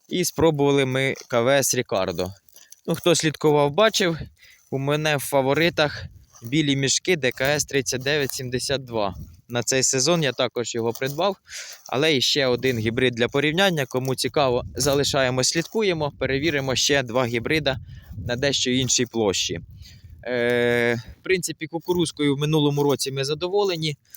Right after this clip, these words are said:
З того, що ми вже реалізували, е, вже впевнено можна сказати, що на сім тонн ми виходимо, а залишилося, як говориться, позбирати, е, все, що залишилось, і подивитися, наскільки, е, більше буде, аніж сім.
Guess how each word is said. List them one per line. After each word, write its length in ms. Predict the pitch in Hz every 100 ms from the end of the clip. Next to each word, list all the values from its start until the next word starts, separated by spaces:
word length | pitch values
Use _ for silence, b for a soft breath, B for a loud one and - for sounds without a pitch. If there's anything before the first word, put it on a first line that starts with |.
| B -
З 160 | -
того, 280 | - 175 160
що 180 | - 160
ми 120 | 160
вже 200 | 147 156
реалізували, 840 | 156 156 156 147 156 151 123 117 110 B B B - -
е, 520 | 120 120 120 120 120
вже 180 | 127 139
впевнено 480 | - 160 143 139
можна 320 | 139 135 139 135
сказати, 460 | 139 139 135 131
що 160 | - 135
на 120 | 143
сім 260 | - 156 135
тонн 300 | 151 135 127
ми 100 | 135
виходимо, 680 | 147 202 208 175 165 147 _ B B B B
а 160 | 165 165
залишилося, 680 | 147 156 156 143 139 -
як 120 | 135 123
говориться, 500 | 135 139 135 - 127
позбирати, 720 | 143 135 151 143 123 127 120 - - B B B -
е, 240 | 123 127 123
все, 220 | - 156
що 160 | 165
залишилось, 680 | 160 190 240 254 180 160 -
і 60 | 185
подивитися, 640 | 151 127 143 165 139 - 131
наскільки, 580 | 127 - 160 - 135 120 b b b _ _ 113
е, 360 | 117 117 117
більше 460 | 120 165 165 - 131
буде, 400 | 127 151 135 131 B -
аніж 400 | 131 139 127 -
сім. 260 | 143 107